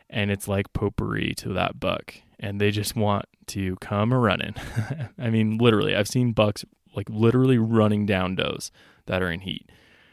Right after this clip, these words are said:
And you know they're in heat because of the way that the bucks are acting around them. And they're, I mean, they just lose their minds. It's,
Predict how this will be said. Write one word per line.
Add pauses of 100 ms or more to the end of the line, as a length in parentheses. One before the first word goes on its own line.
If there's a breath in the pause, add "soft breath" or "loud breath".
(160 soft breath)
And
you
know
they're
in
heat
because
of
the
way
that
the
bucks
are
acting
around
them. (480 soft breath)
And
they're,
I
mean,
they
just
lose
their
minds.
It's,